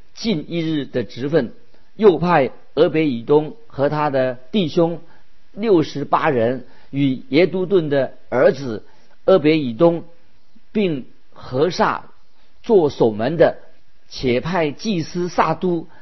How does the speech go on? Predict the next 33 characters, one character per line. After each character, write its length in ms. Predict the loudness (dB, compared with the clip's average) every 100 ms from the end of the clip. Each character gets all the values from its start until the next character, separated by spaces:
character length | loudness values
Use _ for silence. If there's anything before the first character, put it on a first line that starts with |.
| -16 -4
和 180 | 0 2
他 460 | 2 0 -2 -6 -6
弟 200 | -4 0
兄 340 | 0 0 -2 0
众 240 | 0 0
祭 220 | -2 -6
司 360 | -6 -4 -4 -6 -10 -6
在 220 | 2 2
基 280 | 2 -6 -2
遍 220 | 0 0
的 200 | -2 -4 -6
秋 340 | 6 8 8
坛 400 | 4 -2 -4 -4 -10 -14 -14 2
耶 140 | 8
和 160 | 8 8
华 200 | 4 6
的 300 | 4 2 -4 0
帐 220 | 2 2
幕 160 | -2 -4
前， 360 | -2 -2 -2 -8 -14 -16 -16 -16 -16 -8
凡 380 | -2 -2 -2 -6
祭 280 | -4 -6
坛 320 | -6 -4 -4 2
上 260 | 0 0 -12 -16 -14 -4
每 400 | 2 4 4 4
日 360 | 2 2 0
早 260 | 0 4 4
晚 360 | 6 2 -2 -8 -14 -14 4
照 280 | 8 8
着 260 | 6 2 2 -4 -16 -16 -10 4
耶 140 | 6
和 200 | 6 2
华 480 | 2 2 2 0